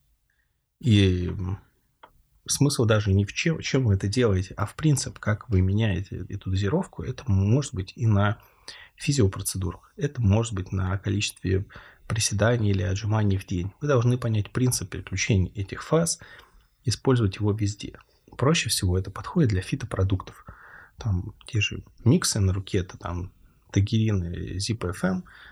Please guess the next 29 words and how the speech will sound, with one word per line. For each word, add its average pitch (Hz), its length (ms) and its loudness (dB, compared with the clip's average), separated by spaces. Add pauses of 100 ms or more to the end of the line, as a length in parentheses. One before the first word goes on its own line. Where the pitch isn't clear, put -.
(140)
Ну, 120 240 0
может 139 300 2
быть, 98 160 -6
разве 107 300 -2
что - 220 -4
там 90 260 -8 (120)
семьдесят - 380 2
шестой 98 320 0
микс. 170 400 0 (720)
Тут 110 160 0
вопрос, 160 380 2
потому 101 320 2
что - 280 -4
у 98 340 2 (440)
женьшеня, 107 800 2 (420)
ну, 185 100 2
хотя 113 520 2 (760)
обычно 113 400 2
стартовая 101 520 -2
доза 98 220 0
небольшая, 131 640 0
но, 113 560 2
в - 80 -12
принципе, - 340 -2
там 101 140 2
же 101 100 0
он 101 80 2
нечистый, 101 520 -2
там 98 420 -2